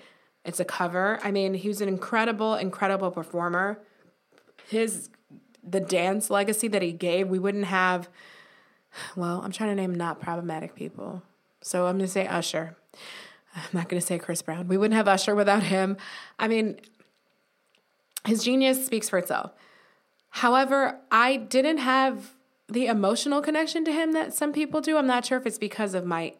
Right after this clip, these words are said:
age. I'm being younger than some, but, like, at the same time,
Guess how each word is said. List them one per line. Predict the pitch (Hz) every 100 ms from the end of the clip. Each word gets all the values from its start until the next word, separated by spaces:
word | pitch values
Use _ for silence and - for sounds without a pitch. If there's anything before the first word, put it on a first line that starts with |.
| _
age. | 202 214 233 233 240 233 - - _ _ _ _ _ _ _ _ _ _ - -
I'm | 214 196
being | 175 185 180 175 - -
younger | 196 214 247 247 247 247 240
than | 208 226 233
some, | - 240 240
but, | 220
like, | 208 208 202 - _
at | 247 277
the |
same | 269 294 285
time, | 277 277 262 247